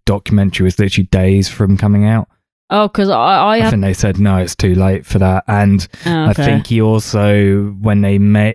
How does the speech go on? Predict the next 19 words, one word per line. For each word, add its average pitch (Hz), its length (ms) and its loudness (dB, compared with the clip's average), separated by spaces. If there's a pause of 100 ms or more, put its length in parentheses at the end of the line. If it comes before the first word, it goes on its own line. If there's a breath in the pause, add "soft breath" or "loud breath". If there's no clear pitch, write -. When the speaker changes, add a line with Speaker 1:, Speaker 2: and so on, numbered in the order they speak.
Speaker 1:
started 107 320 -4
making 117 280 -2
the 92 80 0
documentary, 95 1000 0 (480)
he 107 200 0
originally 104 640 0
said 98 320 -2 (160)
he 113 160 0
was 92 100 0
happy 104 340 0
with 95 160 0
everything 95 440 -2
'cause - 100 -10
he 95 220 0
got 92 300 -2
to - 60 -8
see 95 280 0
it 92 180 -2
originally 92 720 0